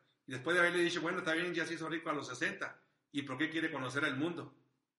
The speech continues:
Y dijo, "Pues muy simple", dijo, porque existe. Y si existe, pues lo quiero conocer. Y si tú quieres mejores carros,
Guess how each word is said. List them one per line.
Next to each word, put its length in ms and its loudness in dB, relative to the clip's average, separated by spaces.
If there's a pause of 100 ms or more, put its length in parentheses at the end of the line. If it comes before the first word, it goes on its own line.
(220)
Y 100 -12
dijo, 400 -4
"Pues 160 -10
muy 180 -8
simple", 380 -2
dijo, 260 -4 (1600)
porque 260 -10
existe. 640 -8 (920)
Y 60 -6
si 140 -6
existe, 380 -2
pues 120 -4
lo 100 -6
quiero 220 -4
conocer. 560 -8 (1400)
Y 180 -2
si 200 -4
tú 120 -2
quieres 600 0 (640)
mejores 720 2
carros, 580 2